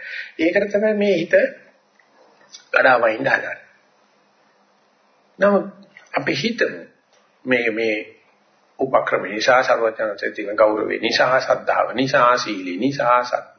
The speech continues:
සුතුමේ ඥානය නිසා අපි යම් චිත්තක්ෂණයක මේක තමයි මහණනි මම උඹලට කියවලා තියෙන එකම අනුශාසනාව මේකයි කියන එක අපි තේරුම් අරගෙන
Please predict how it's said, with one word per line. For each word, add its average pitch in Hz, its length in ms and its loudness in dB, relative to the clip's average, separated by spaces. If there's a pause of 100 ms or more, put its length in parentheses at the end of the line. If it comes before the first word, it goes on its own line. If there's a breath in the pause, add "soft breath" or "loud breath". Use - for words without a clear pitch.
සුතුමේ 110 480 -6
ඥානය 104 360 0
නිසා 117 440 2 (560 loud breath)
අපි 170 280 0 (320)
යම් 165 240 4
චිත්තක්ෂණයක 175 800 -2
මේක 151 260 0
තමයි 139 380 2 (480 loud breath)
මහණනි 135 340 2
මම 127 80 2
උඹලට 127 420 2
කියවලා 127 300 4
තියෙන 123 200 0
එකම 131 200 4
අනුශාසනාව 131 680 4
මේකයි 127 400 4
කියන 127 240 -2
එක 127 100 -4
අපි 120 200 2
තේරුම් 123 360 -2
අරගෙන 127 300 4